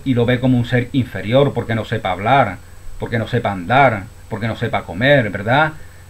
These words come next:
Hay que estar bastante loco, hay que estar bastante degenerado, hay que ser bastante imbécil para pensar que un bebé es un ser inferior. Pues lo mismo acontece con nuestros semejantes que no están ilustrados en cualquier, eh,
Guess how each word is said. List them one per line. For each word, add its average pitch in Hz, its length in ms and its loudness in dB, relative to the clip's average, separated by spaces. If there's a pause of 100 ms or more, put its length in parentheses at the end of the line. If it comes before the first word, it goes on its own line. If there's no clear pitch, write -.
(720)
Hay 110 80 2
que 127 60 0
estar 139 200 2
bastante 127 440 2
loco, 131 340 4
hay 117 80 2
que 113 80 -4
estar 131 220 2
bastante 127 440 2
degenerado, 113 680 2
hay 113 100 2
que 113 120 -4
ser 131 160 2
bastante 123 360 0
imbécil 139 600 2 (320)
para 117 220 2
pensar 113 400 -2
que 127 100 0
un 123 180 4
bebé 123 400 4
es 113 120 0
un 117 140 2
ser 110 200 -2
inferior. 104 640 0 (440)
Pues 117 160 0
lo 110 80 0
mismo 113 220 2
acontece 139 520 2
con 143 140 4
nuestros 120 300 0
semejantes 120 640 0 (360)
que 120 120 2
no 120 100 2
están 127 300 4
ilustrados 123 640 2
en 127 240 6
cualquier, 127 760 2
eh, 110 600 0